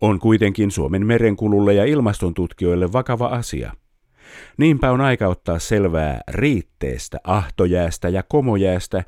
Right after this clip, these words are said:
ilmatieteen laitoksen polaarioseanografia- ja merijäätutkimusryhmän päällikkö Eero Rinteen avulla.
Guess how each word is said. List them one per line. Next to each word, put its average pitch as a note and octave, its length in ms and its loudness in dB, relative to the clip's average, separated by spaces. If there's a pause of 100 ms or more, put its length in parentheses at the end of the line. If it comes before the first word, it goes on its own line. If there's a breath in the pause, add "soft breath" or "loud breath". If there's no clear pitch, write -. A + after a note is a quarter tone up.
(300 loud breath)
ilmatieteen E2 800 -2
laitoksen G#2+ 460 -2
polaarioseanografia- E2+ 1500 0
ja F#2 120 -2
merijäätutkimusryhmän G2 1300 -2
päällikkö F#2+ 540 -2
Eero C3+ 340 0
Rinteen F2+ 480 -2
avulla. B1 400 -6